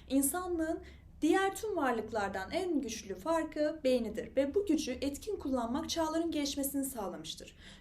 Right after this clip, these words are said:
Günümüzde yaşamakta olduğumuz teknolojik çağın en önemli buluşlarından biri yapay zeka teknolojisidir dedik.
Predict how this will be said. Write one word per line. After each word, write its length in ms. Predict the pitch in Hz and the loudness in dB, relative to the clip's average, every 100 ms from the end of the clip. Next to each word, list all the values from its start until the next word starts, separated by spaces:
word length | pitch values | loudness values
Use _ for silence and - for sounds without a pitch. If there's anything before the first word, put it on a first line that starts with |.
| - | -2
Günümüzde 400 | 320 440 480 480 | 0 2 4 6
yaşamakta 540 | 440 415 370 370 - | 6 4 0 -2 0
olduğumuz 640 | 415 349 262 269 254 240 - | 4 4 4 4 4 2 0
teknolojik 520 | 262 254 302 311 370 | 0 0 0 0 -2
çağın 380 | - 269 202 180 - - - | 0 2 2 -2 -10 -14 -4
en 180 | 427 | -2
önemli 300 | 427 349 254 | 0 2 0
buluşlarından 640 | 233 233 - 214 202 190 214 | 0 -4 -4 -4 -2 -4 -2
biri 120 | 320 | 0
yapay 340 | 262 254 269 | 0 0 -2
zeka 380 | 247 247 254 247 | 0 0 0 -2
teknolojisidir 680 | 247 226 220 214 - 214 202 | -2 -4 -6 -8 -4 -4 -2
dedik. 320 | 160 - - | -4 -6 -14